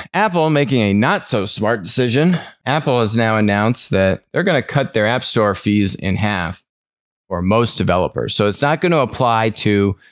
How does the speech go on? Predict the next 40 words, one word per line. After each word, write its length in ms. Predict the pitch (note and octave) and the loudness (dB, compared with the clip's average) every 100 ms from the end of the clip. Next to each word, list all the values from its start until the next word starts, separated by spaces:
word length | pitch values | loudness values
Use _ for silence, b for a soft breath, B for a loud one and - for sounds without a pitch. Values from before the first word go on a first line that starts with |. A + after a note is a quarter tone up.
| b _ | b _
the 100 | G2+ | -4
large 640 | G2 G#2+ B2+ B2+ B2 G#2+ - | -2 0 2 2 0 -2 -4
app 260 | F2 F#2 - | -2 -2 -2
developers 800 | - F#2 F2+ - F#2 F#2+ - - | -2 0 -2 -2 -2 -2 -2 -2
like, 420 | F2+ F2+ - - | 0 -2 -4 -12
um, 320 | - F2+ F#2 - | -6 -4 -2 -4
Spotify. 800 | - - F#2+ F#2 - E2 F#2+ B2+ _ _ _ _ _ - | -6 -2 0 0 0 -2 -2 -6 _ _ _ _ _ -2
But 240 | A#2 A2+ | 0 0
for 200 | - A2 | 0 0
smaller 440 | G2+ C3+ C#3+ D3+ C#3+ | 0 0 0 2 0
developers, 880 | B2 A#2 A#2+ A2+ A#2 A2 A2 - - _ - | 0 0 0 0 0 0 0 -6 -12 _ -4
i-, 80 | |
it's, 360 | F2 - G2 - | -2 0 -2 -2
it's 240 | - B2 | -2 -2
basically 320 | D3+ D#3 D3 B2+ | 0 0 0 0
gonna 360 | B2 A2 G2 _ _ _ _ _ - | 2 0 -2 _ _ _ _ _ -4
partially 500 | D3+ D#3 - E3+ D#3 | 0 0 2 0 0
cut 320 | - C#3 - | 0 -2 -2
fees 440 | C3+ C3+ C3+ B2 | 0 2 2 0
up 100 | G#2+ | -2
to 160 | - G#2 | 0 2
a 40 | |
million 360 | G#2 B2 B2+ B2+ | 4 4 2 2
dollars 460 | A#2 A2+ A#2 G#2 | 4 4 2 0
a 40 | G2 | 0
year. 680 | G#2+ B2+ B2 A#2+ A#2 A#2 - _ _ _ _ | 2 2 2 2 2 0 -4 _ _ _ _
Uh, 340 | G2 G2+ G2+ F#2+ | -2 0 2 2
there's 260 | A2 G#2 | 2 0
some 160 | - F#2+ | 0 -2
caps 540 | C#3+ C3+ B2+ - - | 2 2 0 -2 -2
and 300 | G2 G2 F#2+ - _ _ _ _ | 0 0 0 -6 _ _ _ _
some, 340 | - G2+ G2 - | -2 2 2 2
you 100 | A#2 | 0
know, 140 | G#2 | 2
ins 240 | C#3 D#3 | 2 0
and 80 | B2+ | 2
outs 240 | A2+ B2 G2+ | 0 0 0
of 60 | |
it. 200 | G2+ - | -2 0
But, 280 | C3 A#2 | 0 0